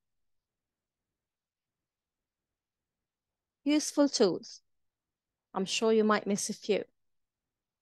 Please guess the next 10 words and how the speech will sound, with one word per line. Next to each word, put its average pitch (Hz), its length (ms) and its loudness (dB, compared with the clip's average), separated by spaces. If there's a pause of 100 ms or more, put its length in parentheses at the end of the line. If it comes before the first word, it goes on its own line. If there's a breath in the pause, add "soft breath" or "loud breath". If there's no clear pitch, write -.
(960)
مفك, 226 520 -2 (440)
a 208 120 0
screwdriver. 185 840 0 (800)
مفك. - 540 -4 (2500)
مطرقة, 220 720 0 (300)
a 202 60 4
hammer. 190 520 -2 (380)
مطرقة. 208 720 0 (2250)
مفتاح 240 640 0
ربط, 226 500 4